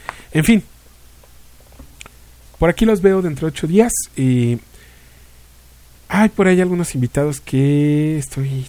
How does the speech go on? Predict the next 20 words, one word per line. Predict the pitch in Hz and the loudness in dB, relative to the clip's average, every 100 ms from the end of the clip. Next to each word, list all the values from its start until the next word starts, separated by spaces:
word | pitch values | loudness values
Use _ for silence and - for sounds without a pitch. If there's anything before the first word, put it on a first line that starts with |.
| - | -8
tratando | 110 - 131 139 127 | -8 -6 -6 -4 -4
de | 110 107 | -4 -6
aterrizar, | 107 - 107 110 143 143 | -8 -6 -6 0 0 0
pero | 131 113 113 | 0 0 0
nada | 113 120 131 135 | 0 2 2 2
más | 131 | 2
no | 131 | 0
coincido | 139 131 131 | -2 -2 -2
en | |
tiempo | 120 123 127 | -4 -6 -8
con | - 117 | -6 -2
ellos. | 113 101 - - - - - - - - - | -2 -4 -10 -20 -20 -20 -20 -20 -20 -20 -2
Pero | 262 262 | 2 2
si | 247 208 | 2 0
no, | 226 214 - - - - | -2 -2 -8 -20 -20 -4
seguiremos | - 120 120 123 | 0 0 -2 -4
con | - | -6
lo | 101 | -8
de | |
siempre. | 95 101 98 92 | -6 -8 -8 -10